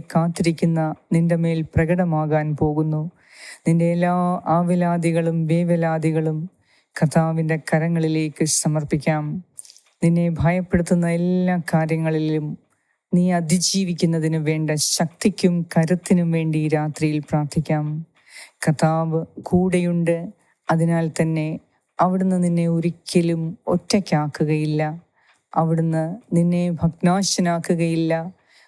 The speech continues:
അവിടുന്ന് നിന്നെ നിരാശപ്പെടുത്തത്തില്ല. ഈ രാത്രിയിൽ അവിടുത്തെ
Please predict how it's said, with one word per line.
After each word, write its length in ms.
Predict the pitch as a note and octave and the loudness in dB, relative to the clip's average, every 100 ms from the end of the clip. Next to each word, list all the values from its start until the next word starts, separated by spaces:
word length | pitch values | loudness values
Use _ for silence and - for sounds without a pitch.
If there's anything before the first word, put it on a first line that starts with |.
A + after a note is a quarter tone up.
| - | -4
അവിടുന്ന് 380 | D#3 F3 F3 F3 | 0 2 2 2
നിന്നെ 300 | E3+ E3 E3+ E3+ | 2 0 0 0
നിരാശപ്പെടുത്തത്തില്ല. 1200 | E3 E3 F3 F3 - F3 E3+ D3+ D#3+ E3+ D#3 D#3 D#3+ F3+ _ _ - | 0 0 0 -2 -2 -2 -2 -2 -4 -2 -2 -2 -4 -10 _ _ -6
ഈ 80 | F3 | -2
രാത്രിയിൽ 640 | E3 E3+ E3+ F3 F3 F3 F3 F3 - | 0 0 -2 -2 -2 0 -2 -4 -6
അവിടുത്തെ 500 | E3 E3+ E3+ - F3+ | -2 0 -2 -2 -2